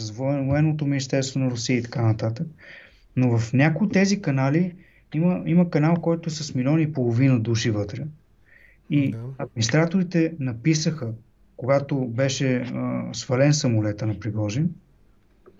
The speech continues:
Speaker 1: „Някой не е премислил добре нещата.“ Това беше изречението. Критиката е много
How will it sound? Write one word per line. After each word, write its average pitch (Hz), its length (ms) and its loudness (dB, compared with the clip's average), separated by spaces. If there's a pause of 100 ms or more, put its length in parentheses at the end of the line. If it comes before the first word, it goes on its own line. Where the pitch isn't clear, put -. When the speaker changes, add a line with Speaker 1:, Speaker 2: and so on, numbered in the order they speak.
(720)
Speaker 1:
„Някой 156 720 4 (720)
не 151 440 2
е 180 160 -2 (160)
премислил 143 500 -2
добре 123 300 0
нещата.“ 123 500 -2 (760)
Това 135 160 2
беше 131 440 -4 (140)
изречението. 113 800 -2 (2250)
Критиката 185 580 4
е 175 40 6
много 175 520 2